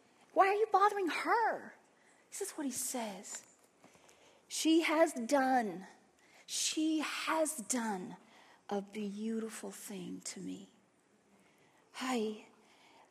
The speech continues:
The poor you will always have with you,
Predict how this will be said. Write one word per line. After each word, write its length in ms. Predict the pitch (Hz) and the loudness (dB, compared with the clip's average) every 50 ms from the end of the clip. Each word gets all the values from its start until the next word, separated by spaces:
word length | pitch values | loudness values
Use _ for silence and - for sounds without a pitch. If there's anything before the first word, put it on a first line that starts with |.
| _ _ _ _ _ _ _ | _ _ _ _ _ _ _
The 100 | - 262 | 2 2
poor 640 | 254 262 - - - 302 285 285 294 294 320 330 - - | 2 2 -2 -2 2 6 8 8 8 8 6 4 0 -2
you 140 | - 240 247 | -2 2 4
will 260 | 233 226 208 - - - | 6 6 6 4 2 6
always 500 | - 240 240 240 254 247 240 247 233 - | 6 8 8 8 8 6 6 4 2 0
have 240 | - - 220 214 214 | -4 -2 -2 -2 -2
with 340 | 208 214 208 208 - - - | -4 -4 -4 -4 -6 -8 -8
you, 160 | 196 202 208 | -8 -8 -10